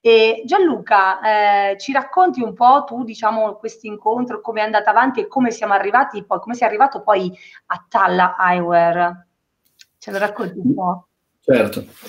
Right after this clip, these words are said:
Speaker 2: Dunque, intanto faccio una piccola introduzione perché magari, eh, molti non sanno, io sono, eh, comunque ottico dall'ottantasette,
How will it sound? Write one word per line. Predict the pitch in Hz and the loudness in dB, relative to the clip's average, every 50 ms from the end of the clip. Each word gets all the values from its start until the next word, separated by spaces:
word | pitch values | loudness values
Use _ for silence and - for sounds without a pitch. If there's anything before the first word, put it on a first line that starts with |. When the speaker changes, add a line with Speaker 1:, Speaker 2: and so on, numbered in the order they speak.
| - - - | -20 -6 0
Speaker 2:
Dunque, | 131 127 120 104 110 107 | 2 4 4 4 4 2
intanto | 104 135 135 156 175 170 - 190 180 160 - - - - | 2 2 2 2 2 2 2 2 2 2 2 -2 -6 -4
faccio | - 123 123 - - 135 | -2 0 0 2 2 0
una | 127 123 | 0 0
piccola | - 147 139 139 143 | 0 0 0 2 0
introduzione | 131 131 117 127 127 120 - 143 147 | 0 0 0 -2 -4 -2 0 0 2
perché | 147 131 113 117 | 2 2 0 -2
magari, | 113 113 117 120 123 127 127 127 - _ _ _ _ - - | -2 -2 0 0 0 0 -2 -4 -8 _ _ _ _ -20 -20
eh, | 98 98 98 101 | -16 -14 -12 -10
molti | 104 104 107 113 120 123 127 127 120 | -10 -8 -6 -4 -4 -4 -2 -4 -4
non | 113 113 | -4 -4
sanno, | 113 - - 117 117 120 127 131 127 | -4 -4 -2 -2 0 2 2 2 2
io | 113 117 120 120 | 2 2 0 -2
sono, | 123 - 120 107 113 110 104 101 - - - - - - - - - | -2 -2 -4 -4 -2 -4 -4 -6 -8 -12 -18 -20 -20 -18 -18 -16 -18
eh, | - | -16
comunque | - - 107 113 117 117 - | -10 -8 -6 -4 -4 0 2
ottico | 120 123 131 131 - 117 - 113 | 2 2 2 2 0 -2 0 0
dall'ottantasette, | 110 113 113 110 113 113 110 - - 123 120 117 117 123 120 - - 127 120 120 120 - - - 143 143 147 151 | 2 2 2 2 2 0 0 -2 -2 0 0 0 0 0 0 0 2 2 2 2 0 -2 0 0 2 2 0 -2